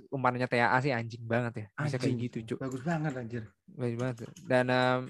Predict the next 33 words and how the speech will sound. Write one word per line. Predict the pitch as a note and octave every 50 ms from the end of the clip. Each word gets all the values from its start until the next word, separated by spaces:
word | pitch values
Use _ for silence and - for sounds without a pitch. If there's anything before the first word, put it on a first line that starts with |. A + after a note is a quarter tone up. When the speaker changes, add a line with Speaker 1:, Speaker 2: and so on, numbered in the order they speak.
| - - _
Speaker 1:
ya | - C3+ D3+ F#3 G#3 G3+
menurut | D#3+ C3+ C3
gua, | - D3 D3+ D#3+ E3 E3 E3 - - - _ _ _ - _ _ _ _
em, | - - A#2 B2 - - - -
oke | - C#3+ D#3
lah | E3 C3 A#2+
kita | B2+ B2 C#3+ C#3+
lupakan | C#3+ C3+ C3 B2+ B2+ B2
itu. | A#2+ B2
Tapi | C3+ C#3 F#3 F3+
menurut | F3 E3+ E3+ D#3
lo | F3+ E3+
nggak | D3 G#2
offset. | F#2 - - G2+ - D#3 - _ - - - - - - _ _
Cuman, | _ - E3 F#3 G3 G3+
em, | G3 F#3 F3 E3+ E3 E3 E3 D#3+ E3+ F3 G3 G3 - _ _ _ _ _ _ _ - - _ _ _ _ _ -
apa, | - D#3 D3+ D3 C3+ C3+
relak-, | D#3 E3 E3+ D3+ - -
relaksasi | E3 F3+ F3+ F3 - - - F3 E3 D#3+ F#3 D#3+ C3 G#2+
ya. | A2
Ini | A2 C3+ D3+
kan | F#3 F3
kayak | D#3+ C#3+ C#3+
biasanya, | C#3 C3 - D3 D3 C3 A#2+
Bis. | G#2+ - _ _
Kita | - B2 C#3 C#3
melakukan | C3+ C3 B2+ B2+ - C3 B2+ -
suatu | C#3 B2+ B2 -
kegiatan, | B2+ C3+ A#2+ B2 A#2+ A#2 - - D3 D3
kita | C#3+ C#3+ D#3
butuh | - D3 B2 C3+ B2+
relaksasi. | B2+ B2 A#2+ A#2+ - B2 A2+ - B2 A#2+
But, | C#3 D3 C3+